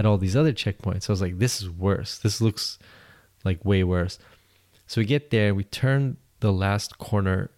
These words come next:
and we're well into the checkpoint now. And it, it's like, you know, we're, like, deep into the checkpoint. And we turn a corner, and there is a kid who's maybe twenty, twenty-one, and he says, "Holy shit, man.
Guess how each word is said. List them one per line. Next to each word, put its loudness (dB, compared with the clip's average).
and 2
we're 4
well 4
into -2
the -4
checkpoint -2
now. -2
And -4
it, -2
it's -6
like, -6
you -2
know, 0
we're, 2
like, 2
deep 2
into 0
the 0
checkpoint. -4
And 0
we 2
turn 0
a 2
corner, 2
and 0
there 4
is 0
a 2
kid -2
who's 0
maybe 0
twenty, 0
twenty-one, 0
and -2
he 0
says, 0
"Holy 2
shit, 0
man. 2